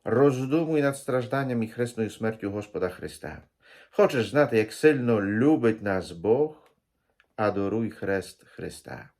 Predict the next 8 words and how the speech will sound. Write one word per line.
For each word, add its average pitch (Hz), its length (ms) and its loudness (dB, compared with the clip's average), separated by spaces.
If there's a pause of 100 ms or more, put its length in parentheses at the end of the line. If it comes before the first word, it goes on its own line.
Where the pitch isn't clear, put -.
(580)
Нехай 101 260 0
хрест 95 320 -2
Господа 101 500 0
стереже 98 520 -2
нас 92 220 -6
в - 40 -18
земному 98 480 -4
житті, 85 440 -12